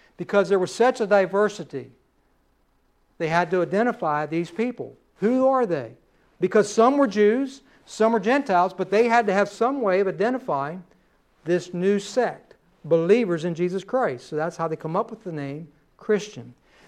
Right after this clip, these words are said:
Now, some believe it was meant as a derogatory name,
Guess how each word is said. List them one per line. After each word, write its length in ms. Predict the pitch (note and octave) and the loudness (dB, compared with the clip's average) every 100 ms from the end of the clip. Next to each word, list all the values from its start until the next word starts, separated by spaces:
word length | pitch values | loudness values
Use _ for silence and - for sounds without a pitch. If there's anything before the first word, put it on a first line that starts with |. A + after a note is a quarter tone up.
| - | -4
Now, 100 | F#3 | -4
some 300 | - B3 B3 | 4 4 6
believe 340 | A3+ A3 A3 | 4 4 2
it 80 | A3 | -2
was 200 | E3+ C#3 | -6 -4
meant 260 | F#3+ G3+ F#3+ | -4 -2 -4
as 140 | D3 | -6
a 60 | D3+ | -4
derogatory 760 | D3+ E3+ G3 F#3 - F3+ F3+ | 0 2 0 -2 -4 -2 -2
name, 340 | F#3+ G3 B2+ | -2 -6 -8